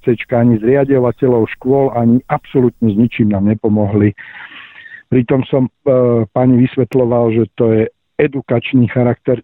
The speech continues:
celej akcie, že my vlastne suplujeme štát a robíme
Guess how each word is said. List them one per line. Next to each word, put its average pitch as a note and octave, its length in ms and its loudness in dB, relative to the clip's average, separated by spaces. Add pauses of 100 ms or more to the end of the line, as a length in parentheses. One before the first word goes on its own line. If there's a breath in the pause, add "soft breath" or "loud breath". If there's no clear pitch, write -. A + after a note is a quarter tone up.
celej B2 320 0
akcie, A#2 480 -2
že B2 160 2
my C#3 240 4
vlastne B2 400 -2
suplujeme A#2+ 560 0
štát B2 400 0 (160)
a A2 240 -2 (400 loud breath)
robíme B2 720 2